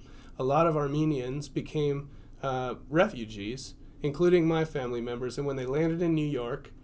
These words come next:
they found an Armenian community, which was a Protestant community that was very much aligned with the same Presbyterian publishing house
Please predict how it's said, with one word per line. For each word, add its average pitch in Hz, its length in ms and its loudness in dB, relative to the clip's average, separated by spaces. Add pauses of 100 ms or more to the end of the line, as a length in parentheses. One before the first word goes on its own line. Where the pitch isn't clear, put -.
(600)
they 135 160 0
found 156 360 2
an 165 120 0 (260)
Armenian 151 460 2
community, 143 640 -4 (300)
which 151 180 -2
was 147 160 2
a 160 100 4
Protestant 165 640 4
community 131 500 -4
that 127 180 -4
was 123 200 -6
very 151 320 2
much 135 260 -2
aligned 131 640 0
with 135 400 -4
the 117 100 -6
same 160 400 2
Presbyterian 143 920 -2
publishing 127 540 -4
house 127 480 -10